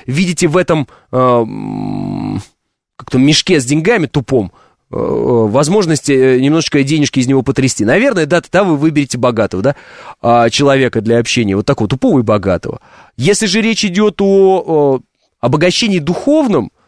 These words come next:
то, наверное, будете ближе всё-таки к людям интеллектуальным, нет? Ну что,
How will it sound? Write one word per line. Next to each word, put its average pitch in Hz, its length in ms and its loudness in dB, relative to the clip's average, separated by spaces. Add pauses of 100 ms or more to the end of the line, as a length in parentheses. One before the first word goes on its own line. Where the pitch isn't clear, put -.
(120)
то, 123 120 -6
наверное, 254 420 2
будете 247 280 0
ближе 220 300 2
всё-таки - 360 -4
к - 80 -6
людям 190 320 2
интеллектуальным, 180 760 0
нет? 220 260 -2 (1300)
Ну 185 140 2
что, 220 260 0